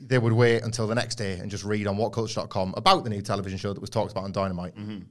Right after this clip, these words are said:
Speaker 1: I do think he used that to get
Speaker 2: Okay.
Speaker 1: eyes. And it has been used to get eyes in the past, and Dynamite's ratings haven't been that good. So that's all my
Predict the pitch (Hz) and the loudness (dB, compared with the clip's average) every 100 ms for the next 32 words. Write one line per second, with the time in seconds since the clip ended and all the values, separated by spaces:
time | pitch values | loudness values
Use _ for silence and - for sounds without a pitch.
0 | - 117 120 113 120 113 117 107 110 104 | 0 2 2 4 4 4 0 -2 -2 -2
1 | 104 101 95 - - 101 - 98 92 90 | 0 -2 -2 -6 -4 -4 -2 -2 -4 -6
2 | - 135 127 190 170 170 160 139 143 143 | 0 2 6 6 6 4 4 2 2 4
3 | 139 135 135 127 117 - 120 117 113 110 | 2 0 0 0 0 -4 0 2 2 2
4 | 113 101 98 101 101 98 - 101 90 - | -2 -4 -6 -6 -4 -6 -4 -6 -6 -12
5 | _ - 123 160 - - 143 135 131 127 | _ -4 4 4 4 4 8 8 8 6
6 | 117 | 4